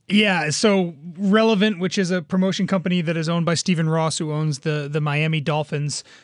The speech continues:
uh, escalated its, you know, <laughs> legal battle against U S Soccer this, this week. It's kind of confusing, but the basic nuts and bolts, Relevant has tried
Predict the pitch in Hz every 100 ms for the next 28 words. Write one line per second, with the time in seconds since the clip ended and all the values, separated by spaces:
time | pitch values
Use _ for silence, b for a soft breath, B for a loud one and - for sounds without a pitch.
0 | - 151 147 - 233 - 214 196 190 180
1 | 175 - - - 185 185 170 180 208 202
2 | 180 175 175 180 180 160 180 - 175 175
3 | - 170 170 185 165 B B B 165 175
4 | - 170 165 180 180 156 147 156 170 -
5 | - 233 190 190 202 202 185 170 160 151
6 | 202 185 185 175 165 175 147 160 151 -
7 | - B B B B 196 208 220 202 190
8 | - - 190 180 170